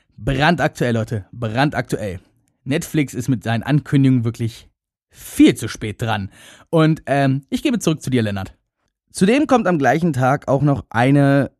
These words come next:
Serie, äh, oder beziehungsweise eine Staffel einer Serie, die auf meiner Watchlist steht, weil sie mir empfohlen wurde. Daher wollte ich sie vielleicht euch ans Herz legen, weil es gerade auch im heutigen Thema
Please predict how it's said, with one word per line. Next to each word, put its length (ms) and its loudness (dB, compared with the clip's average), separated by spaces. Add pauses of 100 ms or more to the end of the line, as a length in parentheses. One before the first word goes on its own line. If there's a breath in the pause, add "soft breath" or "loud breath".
(160)
Serie, 840 0
äh, 140 -2
oder 180 -2
beziehungsweise 380 -4
eine 120 -2
Staffel 380 0
einer 180 0
Serie, 440 0 (280 loud breath)
die 240 0
auf 160 0
meiner 300 2
Watchlist 460 -2
steht, 280 -4
weil 180 0
sie 80 0
mir 120 4
empfohlen 440 2
wurde. 280 2 (300 loud breath)
Daher 280 0
wollte 240 -2
ich 140 -6
sie 120 -8
vielleicht 380 -4
euch 140 -2
ans 180 0
Herz 240 -2
legen, 320 -4
weil 220 -4
es 340 -12 (180)
gerade 400 0
auch 240 4
im 380 0
heutigen 380 2
Thema 500 2